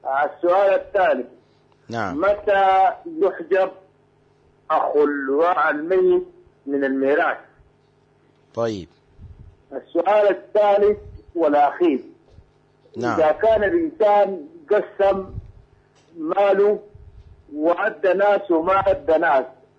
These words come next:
Speaker 1: هل عليه اسم ولا ينطبق عليه نفس ال-، ال-، الميراث يقسمه في التساوي، ولا بقول: "يا أخي، أنا ده أدي ولا زيد أبطيني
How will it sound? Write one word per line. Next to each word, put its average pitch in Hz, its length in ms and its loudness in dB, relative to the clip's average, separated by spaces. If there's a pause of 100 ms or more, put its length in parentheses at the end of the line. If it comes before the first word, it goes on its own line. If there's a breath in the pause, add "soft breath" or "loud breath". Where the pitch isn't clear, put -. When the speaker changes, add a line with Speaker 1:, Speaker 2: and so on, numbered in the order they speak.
Speaker 1:
هل 185 200 0
عليه 185 580 2
اسم 196 240 -10
ولا 151 260 2
ينطبق 156 460 0
عليه 175 240 2
نفس 190 300 -4
ال-، 151 260 -2 (400 loud breath)
ال-، 151 220 0
الميراث 147 680 0
يقسمه 165 520 -2
في 147 60 0
التساوي، 185 560 0
ولا 156 220 2
بقول: 160 300 0
"يا 196 100 2
أخي، 196 140 -2
أنا 185 100 -2
ده 185 260 0
أدي 190 180 -6
ولا 151 260 0
زيد 180 200 -4
أبطيني 175 680 -4